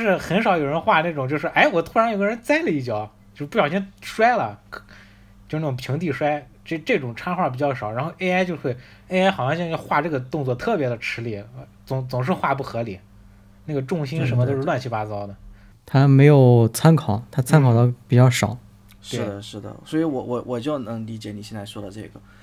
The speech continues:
Speaker 3: 它其实就是，
Speaker 1: 嗯。
Speaker 3: 还是只能当做就是工具，但不能当做去创造性的一个，一个工具用嘛。
Speaker 1: 嗯，但是它以，说实话也挺强的了。之，之前不是说是
Speaker 3: 你看它用来，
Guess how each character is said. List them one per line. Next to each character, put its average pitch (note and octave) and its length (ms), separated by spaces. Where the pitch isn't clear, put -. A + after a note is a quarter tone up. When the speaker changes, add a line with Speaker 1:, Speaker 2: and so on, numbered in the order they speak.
Speaker 3:
它 - 160
其 G3+ 160
实 F#3+ 140
就 F#3 160
是， G#2 140
Speaker 1:
嗯。 G2 60
Speaker 3:
还 D#3 160
是 G3+ 120
只 - 140
能 A#2+ 260
当 F3+ 180
做 A#2+ 500
就 B2 120
是 E2 340
工 A3 180
具， F3 260
但 D#3 160
不 C#3+ 80
能 C3+ 140
当 B2+ 140
做 C3+ 100
去 B2 140
创 D#3 240
造 G#2 100
性 A2 160
的 E2 80
一 - 180
个， - 120
一 G#2 60
个 G#2 140
工 G2 180
具 E2+ 200
用 F#2+ 160
嘛。 - 80
Speaker 1:
嗯， A2 280
但 E3 160
是 D#3 80
它 D#3+ 220
以， A2+ 420
说 D3 220
实 C3+ 80
话 C#3 140
也 A#2+ 100
挺 A2 180
强 G2 260
的 A2+ 100
了。 F#2 120
之， D3+ 160
之 E3 140
前 D#3 180
不 D#3 80
是 D#3 80
说 C#3 140
是 - 0
Speaker 3:
你 C3+ 80
看 C#3+ 120
它 - 140
用 C3 240
来， E3+ 260